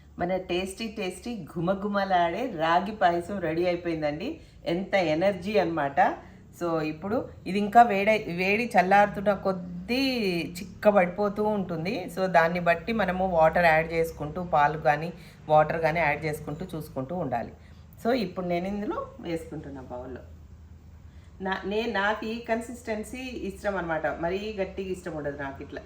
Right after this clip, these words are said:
ఈ, ఈ రేంజ్లో ఇష్టం ఉంటుంది. So, నేను అందుకని ఈ, ఈ,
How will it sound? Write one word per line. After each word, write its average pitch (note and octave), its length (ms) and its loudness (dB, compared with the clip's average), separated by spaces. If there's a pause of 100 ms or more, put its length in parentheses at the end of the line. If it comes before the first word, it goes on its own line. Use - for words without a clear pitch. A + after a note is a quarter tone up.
ఈ, E3+ 300 -6
ఈ F3+ 160 -8
రేంజ్లో F3 440 -6
ఇష్టం D#3 360 -8
ఉంటుంది. C#3 340 -12 (540)
So, F#3+ 120 -2
నేను F3+ 260 -2
అందుకని F#3+ 420 -4
ఈ, F3 260 -4
ఈ, - 240 -10